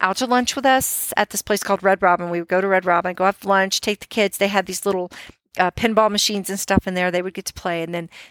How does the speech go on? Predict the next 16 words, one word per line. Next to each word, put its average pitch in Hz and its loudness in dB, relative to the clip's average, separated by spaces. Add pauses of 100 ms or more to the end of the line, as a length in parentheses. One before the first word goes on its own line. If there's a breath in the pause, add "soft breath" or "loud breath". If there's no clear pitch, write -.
they 202 0
would 196 -2
come 208 -4
back 196 2
to 254 0
our 220 4
house 180 -2
to - -8
play. 185 0
And 170 -4 (480 loud breath)
it 233 -2
was 226 -2
always 247 0
really 202 -4
fun. 180 0
And 180 -6